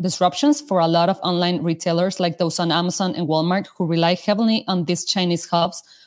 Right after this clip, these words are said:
for the production and delivery of their products. Amazon is reported to be, uh, diverting freight to warehouses in the part of s-, southern China that aren't, uh, subject to lockdowns or any related restrictions. We reach out to Kian Golsari,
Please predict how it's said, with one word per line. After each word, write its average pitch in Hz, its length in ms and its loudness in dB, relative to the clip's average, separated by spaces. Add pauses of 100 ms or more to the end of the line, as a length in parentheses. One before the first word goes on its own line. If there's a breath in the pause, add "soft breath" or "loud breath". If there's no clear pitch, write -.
for 220 140 2
the 233 80 4
production 185 480 0
and 165 160 0
delivery 170 500 2
of 165 200 0
their 170 120 2
products. - 580 -2 (560 soft breath)
Amazon 226 320 2
is 180 140 2
reported 196 600 2 (140)
to 202 80 -4
be, 202 360 0 (120)
uh, 180 120 -2
diverting 196 640 2
freight 175 360 0
to 190 80 -4
warehouses 175 520 0
in 185 120 -2
the 170 80 -2
part 170 260 0
of 180 100 0
s-, - 200 -6
southern 175 420 0
China 165 440 -2 (360 soft breath)
that 180 160 2
aren't, 156 540 0
uh, 165 200 0
subject 185 420 -2
to 180 60 -4
lockdowns 190 580 0
or 180 120 2
any 180 320 0
related 170 460 0
restrictions. - 640 -6 (400 loud breath)
We 214 160 2
reach 240 260 2
out 214 180 2
to 196 180 0
Kian 190 440 0
Golsari, 175 600 0